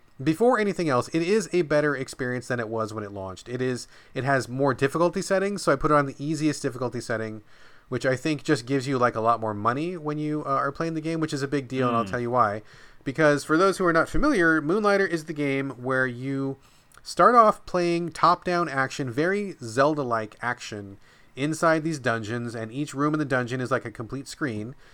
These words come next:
Speaker 1: So you go screen by screen, very similar to, like, a Legend of Zelda top-down. You collect stuff from the monsters you defeat. You, you know, they'll, like, drop parts or whatever. You put those in your backpack. You go back to town, but when you get back to town, you have a shop, and so you sell the pieces that you collect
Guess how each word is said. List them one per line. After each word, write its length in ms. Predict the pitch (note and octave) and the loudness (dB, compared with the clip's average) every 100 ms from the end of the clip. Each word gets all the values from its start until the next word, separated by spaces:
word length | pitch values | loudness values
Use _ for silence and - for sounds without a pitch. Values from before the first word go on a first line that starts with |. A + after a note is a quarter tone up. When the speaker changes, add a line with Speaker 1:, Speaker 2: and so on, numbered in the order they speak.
| - | -20
Speaker 1:
So 140 | - C#3 | -10 -4
you 100 | C3 | 0
go 120 | C3+ | 0
screen 280 | - C3 C3+ | -2 -6 -2
by 80 | D3 | -2
screen, 300 | - A2 G2+ | -2 -6 -2
very 260 | D3+ F#3 | 0 0
similar 300 | E3 D#3 D3 | -2 -2 -2
to, 120 | C3+ | -4
like, 160 | C3+ C3 | -4 -2
a 40 | |
Legend 280 | A#2 A2+ B2 | -2 -2 -4
of 60 | A#2 | -4
Zelda 300 | A2+ G#2+ G#2 | -2 -2 -2
top-down. 540 | - C3+ - G2 F#2+ - - - _ | -2 -2 -4 -8 -10 -14 -20 -20 _
You 140 | C3+ C#3 | -4 -4
collect 360 | - F3 A3 | 2 4 4
stuff 340 | - - F#3+ F#3+ | 0 0 0 0
from 240 | - E3+ | -2 -2
the 60 | D#3 | 0
monsters 520 | D3 D#3 D3+ D3+ C#3 | 2 0 0 -4 -4
you 80 | C3 | -6
defeat. 580 | A2 - A#3 D#3 - - _ | -8 -6 -4 -4 -6 -18 _
You, 280 | - B2 B2+ A#2+ | -12 -10 -8 -4
you 80 | D3 | -2
know, 60 | |
they'll, 160 | A#2+ C#3 | 2 4
like, 240 | D3 A2+ | 2 0
drop 280 | G2 A#2 - | 0 0 0
parts 340 | - A2+ A2 | -2 -2 -2
or 60 | A2+ | -4
whatever. 360 | G#2+ G#2+ G#2 G#2+ - - _ | -2 -2 -2 -6 -14 -20 _
You 160 | - B2 | -10 -4
put 160 | E3 E3 | 0 2
those 160 | E3+ | 2
in 60 | E3+ | 2
your 80 | D#3+ | 0
backpack. 440 | D3 C#3 C#3 C3+ | 0 2 0 0
You 80 | B2 | -2
go 140 | D#3 | 2
back 180 | F3 E3+ | 4 2
to 80 | - | 0
town, 440 | - A#3+ C4+ E3+ | -6 -2 2 2
but 80 | D3+ | 2
when 120 | D3+ | -2
you 60 | D#3 | -2
get 140 | E3 | 0
back 160 | E3+ E3 | 0 -2
to 60 | D#3 | -4
town, 220 | F#3+ F#3+ | -6 -4
you 60 | |
have 140 | D#3 D#3+ | -4 -4
a 40 | |
shop, 400 | D#3 C#4 F3+ - - | 0 2 2 2 -8
and 140 | B2+ | -10
so 80 | C#3 | -8
you 120 | C3 | -8
sell 640 | B2 - F#3 G3+ B2 D#3 - - - _ | -8 -8 -2 0 0 -2 -8 -20 -20 _
the 80 | - | -10
pieces 380 | - D#3+ D#3 C3 | -4 -4 -4 -2
that 100 | C#3 | -2
you 100 | B2 | -4
collect 400 | - F3+ F3 | -2 -2 -2